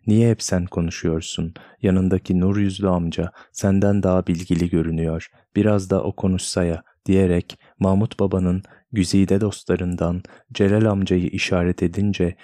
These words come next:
"Tabii ki konuşabilir. Celal amca buyurun, siz devam edin." dedim. Celal amca bir an durup düşündükten sonra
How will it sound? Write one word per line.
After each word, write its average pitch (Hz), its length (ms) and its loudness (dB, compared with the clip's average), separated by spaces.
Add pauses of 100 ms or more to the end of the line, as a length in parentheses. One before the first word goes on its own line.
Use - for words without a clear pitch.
(180)
"Tabii 104 280 0
ki - 180 -12
konuşabilir. 85 840 -2 (260)
Celal 98 300 2
amca 92 360 0
buyurun, 87 420 -2 (260)
siz 101 340 -2
devam 87 360 0
edin." 82 280 -2
dedim. 82 360 -2 (560)
Celal 92 300 2
amca 87 460 -2 (340)
bir 98 100 2
an 92 220 2
durup 92 280 -2
düşündükten 90 680 -2
sonra 85 500 -2